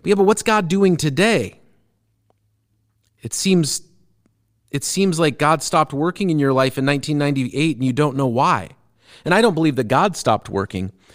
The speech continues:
I do believe sometimes we rely on what has been taken previously, but every morning they had to go out and gather as much as they needed because it wouldn't last.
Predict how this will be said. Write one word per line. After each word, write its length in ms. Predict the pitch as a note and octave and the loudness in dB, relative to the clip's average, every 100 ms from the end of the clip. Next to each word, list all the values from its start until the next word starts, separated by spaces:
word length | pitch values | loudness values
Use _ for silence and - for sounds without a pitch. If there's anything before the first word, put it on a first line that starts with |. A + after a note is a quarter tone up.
| - | -8
I 140 | - D3 | -2 0
do 240 | D3+ G3 | 2 2
believe 280 | F3 D3+ B2+ | 2 2 0
sometimes 680 | - F#3 G3+ E3 D3 C#3 B2 | -2 0 0 0 0 0 0
we 140 | C#3+ | 0
rely 540 | C3+ C3+ C3+ D#3+ E3+ D#3+ | 2 2 4 4 4 0
on 240 | D3 C3+ | -4 -2
what 180 | D3 D3 | -4 -4
has 180 | C3+ B2 | -6 -4
been 280 | C#3 C3 - - | -2 -2 -4 -18
taken 440 | - D#3+ D#3 D3 C3 _ _ | -6 -4 -2 -2 -4 _ _
previously, 800 | - F3 D3+ C3+ - G#2+ F#2 F#2 _ - | -2 0 2 2 0 -4 -6 -8 _ -8
but 180 | - - - | -4 -4 2
every 520 | E3 E3 F3 F3+ E3+ | 2 4 4 4 6
morning 580 | E3 E3+ F3+ E3+ C#3+ B2 | 6 6 6 6 4 2
they 160 | B2+ | 0
had 220 | B2+ C#3 | -2 -2
to 80 | C3 | -2
go 240 | A#2+ C#3+ D3 | 0 2 4
out 200 | C#3 A#2+ | 2 0
and 180 | B2 | -8
gather 600 | A2 C3 C#3+ C3+ A#2 F#2 - - | -4 0 0 0 -2 -4 -16 -10
as 160 | A2 | -6
much 200 | B2 B2+ | -2 0
as 140 | B2+ A2 | -2 -2
they 160 | A#2 | 0
needed 400 | A2 G#2+ G#2 F#2 - _ _ _ _ _ - | 0 0 -4 -8 -14 _ _ _ _ _ -12
because 240 | - B2+ | -6 -4
it 80 | B2 | -2
wouldn't 240 | D3 D3+ | -2 0
last. 500 | C#3 D3+ G#2+ - - | -2 -4 -6 -16 -20